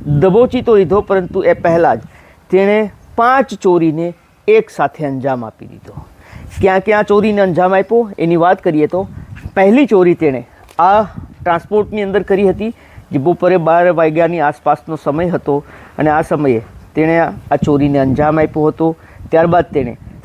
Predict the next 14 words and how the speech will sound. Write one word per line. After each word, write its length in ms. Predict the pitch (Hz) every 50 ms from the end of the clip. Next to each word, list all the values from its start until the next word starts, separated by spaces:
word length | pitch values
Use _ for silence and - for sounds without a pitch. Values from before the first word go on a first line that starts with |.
| - -
સાડા 260 | 165 160 160 160 160
બાર 280 | 143 147 160 170 180 175
કલાકે 600 | - 175 175 170 156 139 - - 131 139 165 - - - _ - -
ગીરગઢડા 640 | 160 147 156 180 170 160 170 151 139 156 170 170 160
રોડ 280 | 147 151 170 185 170 -
પર 180 | - 151 139 139 - - - -
ઉનામાં 480 | 143 147 151 160 160 160 160 160 156 151
એક 220 | 151 151 - - 143 123 123 113 - - - - -
હરિકૃષ્ણ 440 | 139 156 147 - 160 151 - 170 160
ઇલેક્ટ્રિક 600 | 151 147 156 147 - - 170 170 - - - -
કટર 200 | 156 - 170 175
મશીનની 440 | 165 165 - - 180 170 170 170
દુકાન 400 | 147 139 139 - 170 170 180 175
છે, 180 | - - 147